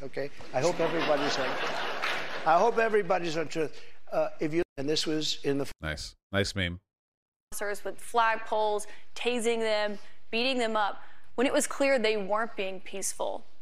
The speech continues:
Speaker 3: Why did you wait three hours to tell them to leave the Capitol? They listen to you
Speaker 1: Yeah.
Speaker 3: like no one else. You know that.
Speaker 1: They do. I agree with that. But
Speaker 3: So why
Speaker 1: Nancy
Speaker 3: didn't you tell them to go home
Speaker 1: Pelosi,
Speaker 3: sooner?
Speaker 1: Nancy Pelosi and the mayor are in charge. I assume they were able to do their job. They weren't.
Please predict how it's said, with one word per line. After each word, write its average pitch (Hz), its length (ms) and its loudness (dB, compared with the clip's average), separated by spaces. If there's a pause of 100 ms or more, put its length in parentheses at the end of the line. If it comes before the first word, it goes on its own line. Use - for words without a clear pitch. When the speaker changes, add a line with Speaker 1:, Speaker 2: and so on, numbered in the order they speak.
(120)
Speaker 3:
Why 220 360 2
did 262 160 0
you 247 280 0
wait 220 400 0
three 214 240 2
hours 196 400 2
to - 120 -4
tell 214 260 -2
them 208 180 -2
to 190 140 -2
leave 196 300 0
the 202 80 -2
Capitol? 190 480 0
They 285 200 4
listen 339 280 2
to 294 120 0
you 254 380 0 (220)
Speaker 1:
Yeah. - 80 -2
Speaker 3:
like - 180 2
no 233 180 2
one 226 180 2
else. - 300 -2
You 226 220 -2
know 254 180 0
that. 202 220 0
Speaker 1:
They 156 300 0
do. 170 440 2
I 135 140 -2
agree 160 300 0
with 147 160 -2
that. 131 280 -4
But 165 60 -6
Speaker 3:
So 233 80 -2
why 233 220 4
Speaker 1:
Nancy 240 180 2
Speaker 3:
didn't 185 60 2
you - 120 -4
tell 170 100 4
them 190 140 2
to - 60 2
go 220 60 0
home 151 100 0
Speaker 1:
Pelosi, 156 180 -2
Speaker 3:
sooner? 226 160 -4
Speaker 1:
Nancy 160 420 -2
Pelosi 151 640 -2
and 139 140 -6
the 135 60 -6
mayor 135 280 -4
are 147 220 -2
in 156 80 -4
charge. 185 500 -2
I 151 100 -2
assume 196 460 0
they 156 140 2
were 147 140 2
able 151 180 -2
to 147 80 -2
do 156 220 -4
their 165 180 -4
job. 196 320 -2
They 156 140 2
weren't. 170 340 -2